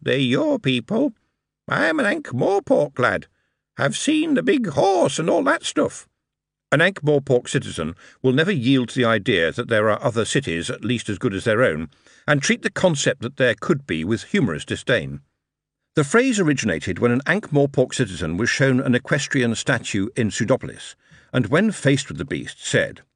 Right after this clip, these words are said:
"Maybe it's a big horse, I'm Morporkian,"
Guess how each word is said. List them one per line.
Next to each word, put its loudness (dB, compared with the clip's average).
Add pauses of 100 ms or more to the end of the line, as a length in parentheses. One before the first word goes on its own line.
(400)
"Maybe 2
it's -4
a -4
big -2
horse, -2 (100)
I'm 2
Morporkian," -2